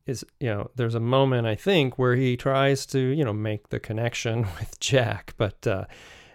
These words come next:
eh, yeah, Jack just, he just is, uh,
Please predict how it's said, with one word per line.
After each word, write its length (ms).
eh, 240
yeah, 380
Jack 420
just, 260
he 160
just 260
is, 240
uh, 400